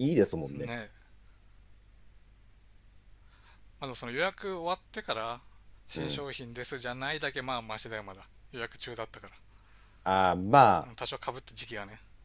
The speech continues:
Speaker 1: ただ、
Speaker 2: うん。
Speaker 1: 間違いなくギリギリだと思いますけどね、それ。
Speaker 2: そうね。
Speaker 1: あの、
Speaker 2: うん。
Speaker 1: 杉江さんが奇跡的にファミ通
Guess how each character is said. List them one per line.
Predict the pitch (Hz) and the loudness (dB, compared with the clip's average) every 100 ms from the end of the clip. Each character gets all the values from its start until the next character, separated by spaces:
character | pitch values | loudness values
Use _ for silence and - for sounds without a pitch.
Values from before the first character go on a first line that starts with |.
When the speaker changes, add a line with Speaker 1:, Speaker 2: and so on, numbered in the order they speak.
| - - - - - - - - - - - - - | -20 -20 -20 -20 -20 -20 -20 -20 -20 -20 -20 -20 8
Speaker 1:
た | 190 | 12
だ、 | 202 135 113 98 76 | 12 12 12 12 12
Speaker 2:
う | |
ん。 | 76 | 10
Speaker 1:
間 | 131 | 8
違 | 156 208 226 320 | 8 4 10 10
い | |
な | 185 | 10
く | 110 | 6
ギ | 90 92 139 | 2 4 10
リ | 196 | 12
ギ | 202 | 12
リ | 220 | 12
だ | 226 | 12
と | 226 | 12
思 | 113 | 12
い | 107 | 8
ま | 110 | 6
す | |
け | - | 6
ど | 92 | 6
ね、 | 90 | 6
そ | 90 - | 6 8
れ。 | |
Speaker 2:
そ | 80 - - - | 8 6 0 10
う | |
ね。 | 120 | 12
Speaker 1:
あ | |
の、 | 123 117 113 - | 12 12 10 8
Speaker 2:
う | |
ん。 | 110 107 98 - - | 0 -10 -14 -18 -18
Speaker 1:
杉 | - 156 | 2 10
江 | 240 | 12
さ | 262 | 12
ん | 262 | 12
が | 240 | 12
奇 | 196 - | 10 8
跡 | 220 247 | 6 10
的 | 302 247 269 | 10 10 10
に | 277 277 | 10 12
フ | 127 | 12
ァ | |
ミ | 131 165 | 10 10
通 | - | 10